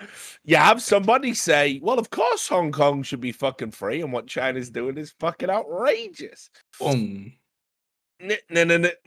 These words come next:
Speaker 1: n-, and now all of a sudden it's a big
Speaker 2: And,
Speaker 1: brouhaha. You
Speaker 2: and
Speaker 1: look
Speaker 2: he's
Speaker 1: to
Speaker 2: the best.
Speaker 1: LeBron.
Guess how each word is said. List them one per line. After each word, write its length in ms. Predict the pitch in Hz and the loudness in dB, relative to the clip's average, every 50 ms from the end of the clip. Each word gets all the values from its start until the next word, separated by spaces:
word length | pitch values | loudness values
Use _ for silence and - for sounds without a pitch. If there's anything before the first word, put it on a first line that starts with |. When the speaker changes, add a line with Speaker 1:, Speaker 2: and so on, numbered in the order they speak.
| 147 | 2
Speaker 1:
n-, 220 | 151 151 151 160 156 - - | 4 4 4 2 0 0 0
and 160 | 135 139 131 | -2 0 2
now 180 | 131 123 127 127 | 2 0 2 2
all 200 | 127 120 117 117 | 2 0 0 0
of 60 | 113 | -4
a 20 | 113 | -6
sudden 320 | - - 113 107 113 123 | -6 -4 -4 -4 -6 -8
it's 140 | 123 - - | -12 -10 -8
a 40 | 101 | -2
big 240 | 92 123 127 117 - - 214 | 0 0 0 -2 0 4 6
Speaker 2:
And, 160 | 214 202 220 | 6 6 6
Speaker 1:
brouhaha. 560 | - 135 117 107 98 104 107 95 90 87 - - - - - | 2 0 0 0 0 0 0 0 0 -2 -6 -8 -16 -8 0
You 160 | 135 151 160 | 4 6 8
Speaker 2:
and 120 | 175 180 | 8 8
Speaker 1:
look 100 | 185 220 | 8 8
Speaker 2:
he's 160 | 233 269 254 - | 4 4 4 4
Speaker 1:
to 60 | - 285 | 4 4
Speaker 2:
the 160 | 180 175 165 | 6 6 4
best. 480 | 240 240 254 285 294 226 220 202 151 127 | 4 4 4 4 4 4 2 2 0 -2
Speaker 1:
LeBron. 140 | 131 147 | -6 -12